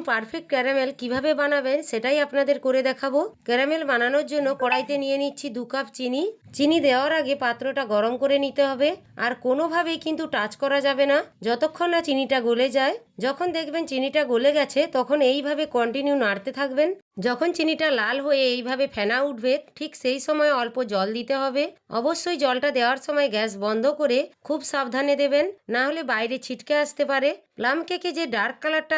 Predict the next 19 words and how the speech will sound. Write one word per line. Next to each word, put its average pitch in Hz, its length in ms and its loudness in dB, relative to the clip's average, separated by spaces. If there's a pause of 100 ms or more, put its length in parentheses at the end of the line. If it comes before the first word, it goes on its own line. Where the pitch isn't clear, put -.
(100)
আসে, 254 180 -4 (140)
সেটা 269 200 -2 (140)
এই 262 140 -4
ক্যারামেল 226 380 0 (100)
থেকেই 294 320 0
আসবে। 247 260 0 (440)
এই 294 120 0
ক্যারামেলটা 339 500 2 (100)
ঠান্ডা 247 320 0
হতে 302 260 -2
দেব, 277 120 2 (160)
ততক্ষণে 269 440 0 (100)
কেকের 262 300 0
ব্যাটারটা 302 440 0
বানিয়ে 254 340 0
নিচ্ছি। 285 320 -6 (340)
প্রথমে 233 380 2
একটা 320 160 0 (100)
মিক্সিং 277 300 -2